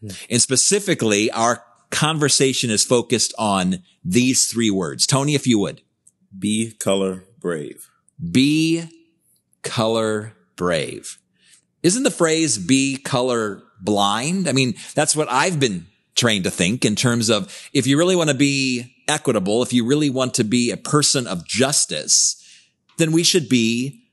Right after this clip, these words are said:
Speaker 2: colorblind. We often hear that phrase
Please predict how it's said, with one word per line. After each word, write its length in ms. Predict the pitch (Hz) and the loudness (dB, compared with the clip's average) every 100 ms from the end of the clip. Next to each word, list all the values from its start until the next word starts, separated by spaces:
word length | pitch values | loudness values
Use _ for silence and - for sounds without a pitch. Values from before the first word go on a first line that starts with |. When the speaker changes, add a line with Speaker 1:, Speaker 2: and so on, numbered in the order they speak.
| _ _ | _ _
Speaker 2:
colorblind. 920 | - 143 147 143 180 120 76 - - | -2 0 0 0 0 0 -6 -12 -8
We 200 | 120 123 | -4 -2
often 320 | 127 131 139 | 2 0 0
hear 220 | 117 143 175 | 0 2 2
that 240 | 104 - | 2 -2
phrase 760 | - 95 80 90 123 - - _ | -2 -2 0 -2 0 0 -2 _